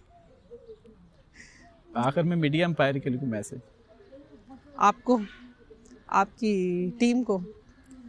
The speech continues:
Speaker 2: जी, आप लोगों अच्छा काम कर रहे हैं। जो लोग, अ, मुल्क के लिए काम करते हैं, जो सोसाइटी के लिए काम करते हैं, उनको प्रमोट करना भी एक जिहाद है।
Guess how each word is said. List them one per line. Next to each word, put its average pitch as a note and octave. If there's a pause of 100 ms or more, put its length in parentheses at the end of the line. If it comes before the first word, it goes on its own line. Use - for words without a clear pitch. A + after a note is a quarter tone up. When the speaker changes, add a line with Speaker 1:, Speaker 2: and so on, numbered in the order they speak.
(1400)
Speaker 2:
जी, A#3+ (340)
आप A3+
लोगों A#3 (180)
अच्छा C4+
काम B3
कर A3+
रहे A3
हैं। C4
जो A#3
लोग, A#3+ (640)
अ, F#3+
मुल्क B3
के D4
लिए C4+
काम A3+
करते A3
हैं, A3
जो A3
सोसाइटी G3
के B3
लिए B3
काम A3
करते A3+
हैं, A#3
उनको A#3+
प्रमोट A#3
करना A3+ (400)
भी C4
एक A3
जिहाद G3
है। G#3+